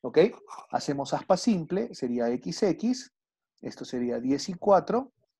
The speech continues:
este signo para el mayor, y el producto de signos para el cuatro. El ejercicio factorizado quedará X menos diez por X más cuatro, y esto es menor que cero.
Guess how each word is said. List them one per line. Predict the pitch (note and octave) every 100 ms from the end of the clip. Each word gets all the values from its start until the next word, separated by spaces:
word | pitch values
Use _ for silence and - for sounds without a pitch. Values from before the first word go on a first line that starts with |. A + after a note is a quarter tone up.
| _ -
este | - A#2
signo | - C3 C3 A#2+
para | A2+
el | B2
mayor, | D#3+ F#3+ G3 F#3+ A3 - _ _ _ _ -
y |
el | A2+
producto | A2+ A#2+ C#3 D#3 D#3+
de | D#3+
signos | - E3+ E3+ G3+ - - -
para | A2
el | G2+
cuatro. | - G2 F2 - _ _ _ _ _ _ _ -
El | A2+
ejercicio | - - D#3 E3
factorizado | D3+ D3+ D#3+ D3+ - D3+ D3+
quedará | D3+ D#3 D#3 D3 - -
X | C#3+ - B2+
menos | C#3 D3+ D#3+
diez | E3 D#3 F#3+ - - _ _ _ _ -
por | A2 A#2
X | B2+ B2+ A#2
más | D3 D3+
cuatro, | - F3+ C#3+ D3+ A3 - _ _ _ _ _ _
y | A#2+
esto | A#2+ -
es | C3+
menor | C3 A2+ A2 G#2+
que | G2
cero. | - E2 D#2+